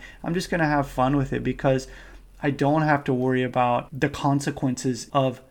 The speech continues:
doing this." Your entire life is just gonna revolve around that training and preparing for the activity. And there's a lot involved here. We're not just talking about the activity itself. It could be that time in the gym.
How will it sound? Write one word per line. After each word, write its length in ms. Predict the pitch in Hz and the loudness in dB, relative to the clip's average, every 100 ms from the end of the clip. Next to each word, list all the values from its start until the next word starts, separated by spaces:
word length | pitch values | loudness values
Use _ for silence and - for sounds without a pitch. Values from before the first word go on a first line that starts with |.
| - | -16
doing 320 | 123 123 123 117 | -6 -4 -4 -8
this." 300 | 120 - - - - | -12 -14 -20 -20 -6
Your 160 | 165 165 | -2 -2
entire 340 | - 269 180 | 2 4 6
life 280 | 156 165 160 | 6 6 4
is 100 | 143 | -4
just 120 | 147 | -4
gonna 220 | 156 131 | -2 0
revolve 360 | 131 123 135 123 | 0 2 2 2
around 260 | 127 127 | 0 -2
that 120 | 120 123 | -4 -4
training 380 | - 180 143 | -2 0 2
and 180 | 127 127 | 2 0
preparing 340 | - - 135 131 | -4 -4 -2 -2
for 140 | 131 | -4
the 160 | 127 127 | -4 -6
activity. 720 | 135 - 135 131 135 135 - - - | -8 -4 -4 -2 -6 -8 -10 -18 -4
And 80 | 175 | 0
there's 100 | 185 | 4
a 60 | |
lot 280 | 170 170 180 | 6 8 8
involved 440 | 185 135 139 156 - | 6 2 2 2 -2
here. 120 | 123 | -2
We're 120 | 139 | 0
not 160 | 160 175 | 0 -2
just 160 | 170 | -2
talking 180 | 190 175 | -2 0
about 220 | 160 139 | 2 2
the 160 | 139 139 | 2 0
activity 440 | 135 - 135 131 | 0 -4 -2 0
itself. 380 | 131 - 156 143 | 0 -2 -4 -2
It 60 | 135 | -6
could 120 | 127 | -4
be 100 | 135 | -4
that 180 | 131 - | -4 -6
time 320 | - 143 147 | -6 -2 0
in 80 | 139 | -2
the 60 | 131 | -4
gym. 380 | 131 151 135 | -4 -2 -2